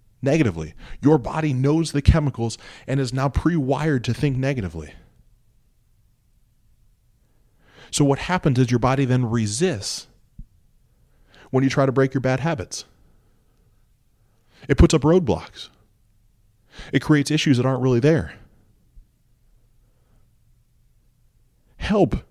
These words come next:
is only a thought away, though. All you have to do is switch what pops in your brain, alter your belief system of what's entering into your mind. And that habit starts to change.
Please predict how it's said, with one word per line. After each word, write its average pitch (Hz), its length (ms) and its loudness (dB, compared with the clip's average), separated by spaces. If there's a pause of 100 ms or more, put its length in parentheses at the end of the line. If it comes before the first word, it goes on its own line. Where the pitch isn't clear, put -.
(720)
is 120 160 2
only 160 220 4
a 143 60 -2
thought 147 260 0
away, 143 240 2
though. 82 260 -6 (1080)
All 147 180 4
you 190 140 0
have 185 240 -4
to 135 80 -6
do 151 240 4 (260)
is 143 160 2
switch - 420 -2
what 165 140 4
pops - 320 0
in 156 80 4
your 143 160 4
brain, 147 440 2 (440)
alter 165 400 2
your 151 140 2
belief 143 400 -4
system 147 340 -4
of 123 160 -4
what's 139 260 -4
entering 156 600 -2
into 120 280 -4
your 104 200 -2
mind. 120 560 -4 (1400)
And 120 280 0
that 147 280 0
habit 139 500 0
starts 123 300 -4
to 123 60 -6
change. 92 500 -6